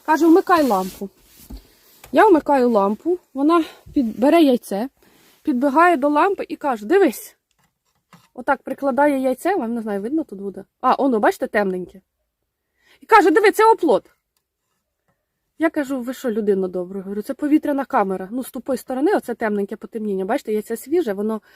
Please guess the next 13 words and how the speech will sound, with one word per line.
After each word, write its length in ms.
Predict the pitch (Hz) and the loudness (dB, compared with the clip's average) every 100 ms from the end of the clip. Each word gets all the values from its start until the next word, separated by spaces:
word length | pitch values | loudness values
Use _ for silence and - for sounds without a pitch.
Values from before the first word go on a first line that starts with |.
| _ _ | _ _
розміром 420 | 247 233 220 208 | -4 -4 -4 -4
десять 280 | 202 208 196 | -4 -8 -14
копійок 420 | 202 - 175 165 | -14 -12 -12 -12
десь 180 | 170 - | -16 -18
приблизно. 600 | - 170 165 165 170 170 _ _ _ _ _ _ _ - | -20 -16 -14 -14 -18 -20 _ _ _ _ _ _ _ -6
Ну, 80 | 339 | -2
видно, 360 | 262 175 160 170 | -2 -4 -10 -6
видно 260 | 208 170 156 | -6 -6 -10
вам 180 | 160 160 | -10 -10
на 100 | 165 | -12
камеру". 300 | 175 175 175 _ _ _ _ - _ | -18 -20 -20 _ _ _ _ -20 _
Я 60 | 349 | -4
кажу, 220 | 440 | 0